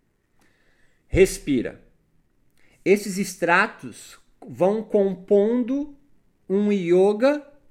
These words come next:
que não necessariamente vai ser indiano. Teologia da prosperidade, que é o dos protestantes, que se coaduna muito bem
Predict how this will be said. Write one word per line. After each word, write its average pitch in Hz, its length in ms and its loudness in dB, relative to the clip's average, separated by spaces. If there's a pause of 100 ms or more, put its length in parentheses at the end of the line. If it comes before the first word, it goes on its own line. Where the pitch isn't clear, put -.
(1040)
que 285 100 -6
não 285 140 2
necessariamente 247 580 0
vai 254 140 0
ser 247 500 2
indiano. 214 800 -2 (1300)
Teologia 202 560 2
da 196 80 2
prosperidade, 196 1000 0 (680)
que 143 180 -4
é 139 480 0
o 151 120 -4
dos 151 160 -6
protestantes, 170 1040 -4 (260)
que - 80 -8
se 233 140 -4
coaduna 233 500 2
muito 311 600 0
bem 220 480 0